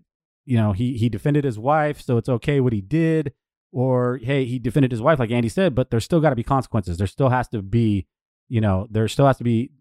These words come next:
the due process of everything, right? You still have to follow the rules and the laws. And then whatever happens later, cool, it happens later. If Chris Rock drops charges, fine. But again,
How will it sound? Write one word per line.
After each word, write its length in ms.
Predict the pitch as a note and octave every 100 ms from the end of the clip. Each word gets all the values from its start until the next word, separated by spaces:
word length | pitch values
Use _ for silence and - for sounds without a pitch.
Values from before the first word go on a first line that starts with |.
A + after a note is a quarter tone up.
| - _
the 80 | G#2+
due 180 | G2+ B2
process 520 | - A#2+ A2+ G2 F2+
of 200 | - G#2
everything, 400 | G2+ F#2 E2+ D#2+
right? 240 | E2 G2 G#2+
You 60 |
still 180 | F#2+ C3
have 80 | A2+
to 60 | -
follow 220 | A#2+ A2+
the 60 |
rules 220 | G#2 G#2+ G#2
and 60 |
the 60 | G2+
laws. 320 | G2 F2+ E2+
And 120 | G2
then 180 | G#2 G2+
whatever 220 | G2 G2 G2
happens 260 | G#2 F#2+
later, 260 | A#2+ B2+ A#2
cool, 260 | - C#3
it 40 | G#2+
happens 260 | A2 G#2+
later. 200 | A2 G#2
If 100 | F#2
Chris 180 | - G#2+
Rock 160 | G#2+ F#2
drops 220 | G2+ - _
charges, 340 | C3+ C3+ C3 B2
fine. 300 | A#2+ G2 D#2+ _ _ _
But 260 | B2 A#2+ G#2+ _ _ _ _ -
again, 440 | G#2+ A#2+ A2 E2+